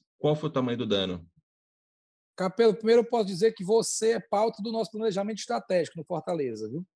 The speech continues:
Speaker 2: Tem uma linha lá que é o ranking da transparência. E a gente quer estar entre os primeiros nesse ranking.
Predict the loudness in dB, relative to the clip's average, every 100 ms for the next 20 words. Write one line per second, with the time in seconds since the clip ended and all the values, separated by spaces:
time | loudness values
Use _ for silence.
0 | _ _ _ _ 0 4 4 6 6 6
1 | 6 6 4 0 0 2 2 0 -2 -2
2 | 0 -2 -2 -2 -2 -2 -4 0 0 0
3 | -2 -6 -8 -12 _ _ _ _ _ _
4 | _ -8 -4 -2 -2 -6 -2 2 4 2
5 | 2 2 2 -2 0 4 6 6 2 2
6 | 0 0 -2 -10